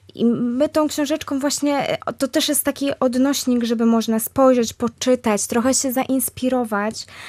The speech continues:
żeby nie oddalać się od tego, e, żeby nie zaburzać, e, nie oszukiwać się.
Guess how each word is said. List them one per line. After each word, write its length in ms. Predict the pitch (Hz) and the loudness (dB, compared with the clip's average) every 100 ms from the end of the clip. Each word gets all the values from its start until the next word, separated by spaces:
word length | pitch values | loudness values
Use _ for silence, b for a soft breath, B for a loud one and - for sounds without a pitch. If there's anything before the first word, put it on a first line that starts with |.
| B 233 | B -4
żeby 260 | 226 254 | -2 2
nie 140 | 269 285 | 2 2
oddalać 600 | 262 247 269 294 247 - | 0 2 2 2 0 -2
się 340 | - 190 190 | -4 -4 -6
od 220 | 208 - | -6 -6
tego, 760 | - 226 226 226 226 220 220 - | -2 -2 0 2 4 4 2 2
e, 400 | 233 226 220 226 | 0 0 0 -2
żeby 220 | 240 254 | -4 -2
nie 140 | 269 247 | 0 2
zaburzać, 600 | 247 233 254 254 208 202 - | 0 -2 -2 0 0 -2 -6
e, 40 | - 208 202 196 202 - - | -6 -2 -2 -2 -4 -8 0
nie 140 | 247 262 | 2 2
oszukiwać 720 | 254 269 233 269 226 180 - | 0 -4 -4 -6 -4 -6 -8
się. 200 | - | -12